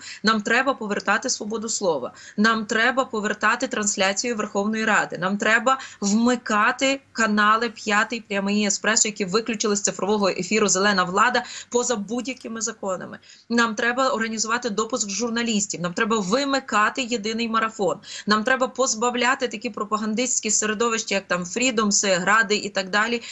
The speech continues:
їхніх можливостей впливу на суспільство і давати суспільству доступ до інформації.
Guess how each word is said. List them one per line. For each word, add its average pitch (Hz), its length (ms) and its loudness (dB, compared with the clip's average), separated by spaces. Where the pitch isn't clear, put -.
їхніх 226 380 2
можливостей 220 600 0
впливу 220 360 -4
на 220 140 -2
суспільство 233 640 -2
і 220 140 -2
давати 220 400 2
суспільству - 460 -4
доступ 202 340 -2
до 220 80 -2
інформації. 208 720 0